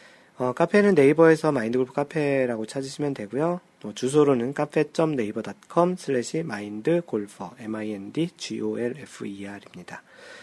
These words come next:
어, 이메일로 그 연락을 주실 분은 멘토 앳 마인드 골프 점 넷입니다. 아,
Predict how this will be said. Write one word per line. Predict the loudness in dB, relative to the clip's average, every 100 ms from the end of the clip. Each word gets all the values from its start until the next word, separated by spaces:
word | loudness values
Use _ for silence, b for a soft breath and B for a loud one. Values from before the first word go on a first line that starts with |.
| B B B B B -4
어, | 0 2
이메일로 | 6 8 8 8 8 8 6 4 0
그 | -6 -12 -10 -10 -10
연락을 | -8 -6 -8
주실 | -8 -8 -8
분은 | -8 -6 -4 -6 _
멘토 | -4 0 -2 -4 0 0 0 -4
앳 | -4 -4 -6
마인드 | -10 -8 -6 -8 -8 -8 -8
골프 | -12 -14 -16 -6
점 | -4 -4 -10
넷입니다. | -10 -10 -8 -10 -10 -16 b b b b b b _ _
아, | -12 -10 -8 -12